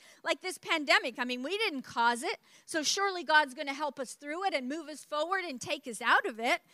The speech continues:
But what if I created this storm?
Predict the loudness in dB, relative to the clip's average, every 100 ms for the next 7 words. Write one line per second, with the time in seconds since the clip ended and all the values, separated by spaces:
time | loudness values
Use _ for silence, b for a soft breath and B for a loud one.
0 | B B _ _ _ _ -12 -2 0 2
1 | 0 2 4 4 2 -4 0 2 0 -2
2 | -4 -6 -8 -10 -10